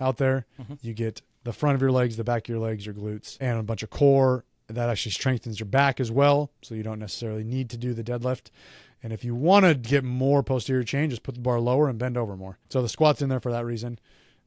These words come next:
Speaker 1: Uh, also trains the adductors, the, your groin, which doesn't get hit very well, uh, with other movements. The overhead press, because I want to do a pressing movement that I can add weight to,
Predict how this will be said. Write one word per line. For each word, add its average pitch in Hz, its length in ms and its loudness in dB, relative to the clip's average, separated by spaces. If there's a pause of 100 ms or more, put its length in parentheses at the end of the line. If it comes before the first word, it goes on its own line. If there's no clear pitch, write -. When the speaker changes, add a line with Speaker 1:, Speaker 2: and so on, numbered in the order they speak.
Speaker 1:
Uh, 107 180 -10
also 143 240 4
trains 131 240 2
the 127 60 0
adductors, 131 840 0 (100)
the, 110 300 -8
your 113 140 -10
groin, 127 520 -2
which 107 180 -12
doesn't 101 300 -8 (300)
get 113 160 -6
hit 120 220 -6
very 117 220 -4
well, 117 320 -2 (140)
uh, 101 280 -10
with 107 160 -10
other 117 140 -4
movements. 123 440 -8
The 120 180 2
overhead 175 320 8
press, 170 420 4 (800)
because 127 220 -4
I 131 80 0
want 147 300 2
to 139 60 -6
do 147 440 2 (120)
a 117 380 -2 (200)
pressing 170 380 0
movement 156 380 2
that 127 120 -2
I 127 60 0
can 135 140 -2
add 127 160 -2
weight 127 220 -4
to, 156 260 -2